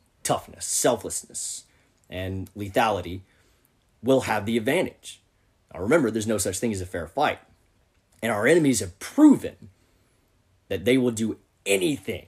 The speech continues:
including using women and children as suicide bombers, to win. Hell, the Japanese used civilians in World War Two as well. We owe it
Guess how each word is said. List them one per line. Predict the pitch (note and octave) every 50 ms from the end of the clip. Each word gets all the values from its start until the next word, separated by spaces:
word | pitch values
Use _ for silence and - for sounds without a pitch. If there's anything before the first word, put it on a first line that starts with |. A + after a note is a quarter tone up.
| - E2
including | G2 A2+ G2+ - - F#3+ A#3 B3+ A#3+ A3+ F#3+
using | F3 F#3+ F3 D#3 D#3+ E3 D3+
women | D#3+ E3 D#3+ D#3 D3+
and | C#3 B2+
children | - - D3 C3+ A#2+ A#2 G#2+
as | G2 -
suicide | - E3 D#3 B2+ A2 - F2 E2+ E2 D#2+
bombers, | E2+ D#2+ D#2 E2+ F2+ -
to | - A2
win. | G#2 A2+ A#2 G2 - - - F2 F#2 F#2 -
Hell, | F3 C#3+ G#2
the | G2 G2+
Japanese | G#2+ D#3 D#3+ - - C3+ D#3 F#3+ G3+ - -
used | A2 G#2 G2
civilians | - G#2 F#2+ G2 G2+ G2+ G2+ G#2 A2+
in | A2+
World | A2+ A#2 A2+ A2
War | A2 G#2+
Two | G2+ - F#3+ G#3 C3+
as | G#2 G2
well. | G3 A#3+ F#3 - - - - - - _ _ _ _ _ _ _ _ _ _ _ _ _ _ _ _ _ - - _ _ _ _ _ _ _ - _ - _ _ _ _ _ _ _ - - _ _ _ _ _ _ _ _ - - _ _ _ _ _ _ _ _ _ _ _ - - - _ _ _ _ _ _ _ _ _ _ _ _ _ _ _ _ _ _ _ _
We | - A2 A#2 C#3 C#3 - - _ -
owe | D#3+ F3+ F3+ D3
it | G#2 F#2+ - - -